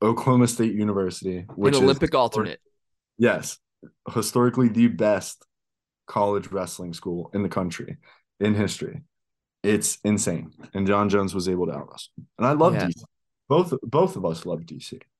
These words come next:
Speaker 2: I love D C.
Speaker 1: Cormier is a great coach. Uh, he was, uh,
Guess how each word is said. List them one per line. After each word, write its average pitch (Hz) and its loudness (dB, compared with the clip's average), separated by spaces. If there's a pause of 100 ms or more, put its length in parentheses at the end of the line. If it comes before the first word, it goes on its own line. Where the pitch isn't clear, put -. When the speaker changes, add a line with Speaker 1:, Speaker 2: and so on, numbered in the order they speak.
(160)
Speaker 2:
I 160 -10
love 80 -8
D - -14
C. - -16 (840)
Speaker 1:
Cormier 123 4
is 110 2
a 98 -2
great 107 0
coach. 117 -2 (360)
Uh, 98 2
he 101 -6
was, 101 -4
uh, 90 -2